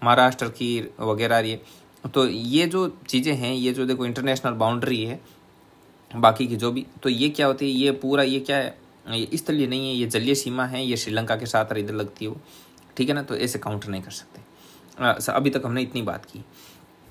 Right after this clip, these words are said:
एक है सेवन सिस्टर्स। तो सेवन सिस्टर्स कौन सी है? सात बहनें।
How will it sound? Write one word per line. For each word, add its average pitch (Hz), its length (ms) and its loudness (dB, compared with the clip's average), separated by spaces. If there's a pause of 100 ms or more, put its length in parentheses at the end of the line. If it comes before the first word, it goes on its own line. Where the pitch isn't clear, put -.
(480)
एक 202 200 8
है 208 80 6
सेवन 160 360 4
सिस्टर्स। 117 600 -4 (100)
तो 120 60 -8
सेवन 123 300 0
सिस्टर्स 165 480 -2
कौन 131 240 0
सी 135 240 -2
है? 127 80 -2
सात 110 360 4
बहनें। 123 380 -4